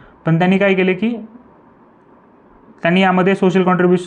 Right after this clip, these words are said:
सिक्युरिटी कॉन्ट्रिब्युशन हे ॲड करायला नको पाहिजे होतं आणि इथं त्यांनी हे पर्सनल इन्कम आणि पर्सनल टॅक्सेस हे वजा करायला पाहिजे होतं, मग त्यांनी दोन्हीमध्ये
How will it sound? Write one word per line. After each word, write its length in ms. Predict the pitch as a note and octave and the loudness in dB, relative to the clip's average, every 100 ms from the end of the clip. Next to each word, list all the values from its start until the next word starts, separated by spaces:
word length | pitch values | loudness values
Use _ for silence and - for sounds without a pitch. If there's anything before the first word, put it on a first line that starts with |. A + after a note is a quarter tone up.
| - | -4
सिक्युरिटी 320 | F3 F3 F3 | -2 0 2
कॉन्ट्रिब्युशन 440 | E3+ E3 E3 E3 F3 | 2 2 2 0 0
हे 220 | F3+ E3+ | -2 0
ॲड 200 | D#3+ D#3+ | -2 -2
करायला 240 | E3 E3 | 0 0
नको 160 | E3 F3 | 0 0
पाहिजे 220 | F3 D3+ | 0 0
होतं 180 | D3 G3+ G#3 - - - - | 0 -2 -6 -18 -20 -20 -4
आणि 220 | D3 F#3 | 0 2
इथं 140 | F#3 F#3 | 2 0
त्यांनी 260 | F3 F3+ | 0 0
हे 100 | F3 | 0
पर्सनल 380 | F3+ F#3 E3+ F#3 | 0 -2 0 0
इन्कम 220 | F3 F3 | 0 0
आणि 160 | F3 F3+ | 0 -2
पर्सनल 360 | F3+ E3 F3 | -2 -2 -2
टॅक्सेस 320 | E3+ E3 E3 F#3 | -2 -4 -4 -2
हे 60 | |
वजा 240 | E3+ E3 F3 | 0 2 2
करायला 240 | E3+ D#3 | 0 0
पाहिजे 200 | C#3+ C3+ | -2 -4
होतं, 120 | D3 | -4
मग 80 | E3 | -4
त्यांनी 200 | F3 F3+ | -2 -2
दोन्हीमध्ये 600 | E3 E3 F3+ F3 F3 | 0 0 0 0 -2